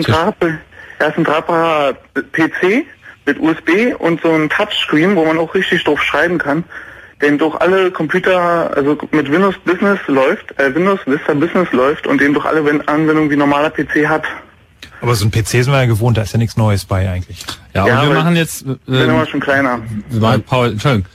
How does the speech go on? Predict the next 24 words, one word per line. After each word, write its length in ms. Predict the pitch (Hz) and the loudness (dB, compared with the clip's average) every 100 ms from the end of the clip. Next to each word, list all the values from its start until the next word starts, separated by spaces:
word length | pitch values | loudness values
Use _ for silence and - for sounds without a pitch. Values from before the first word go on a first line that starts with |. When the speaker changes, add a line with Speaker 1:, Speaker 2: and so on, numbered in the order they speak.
| _ - | _ -4
Speaker 4:
wir 100 | 120 | 0
wollen 120 | 175 | 2
jetzt 160 | 165 | 0
nicht 140 | 165 160 | -2 -2
so 80 | 147 | 0
sehr 120 | 143 | 2
über 120 | 127 | 2
Devices 500 | 120 101 98 139 143 | 0 0 0 0 -2
Speaker 2:
Hm. 60 | - | -2
Speaker 4:
reden, 160 | 104 101 | 0 2
sondern 160 | 95 | 2
wir 60 | 101 | 0
wollen 100 | 101 | -2
eigentlich 200 | 104 - | -4 -2
ein 100 | 104 | -4
bisschen 200 | - 113 | 0 0
mehr 120 | 104 | 2
über 100 | 98 | 2
die 80 | 98 | 2
Momente 400 | 95 95 98 98 | 2 2 2 2
reden. 280 | 90 87 82 - - - | 2 0 -2 -8 -20 -20
So, 260 | - 98 90 87 87 - | -6 0 2 0 -2 -2
äh, 40 | |
Speaker 2:
Okay. 540 | 95 87 90 87 - | 0 2 0 -2 -6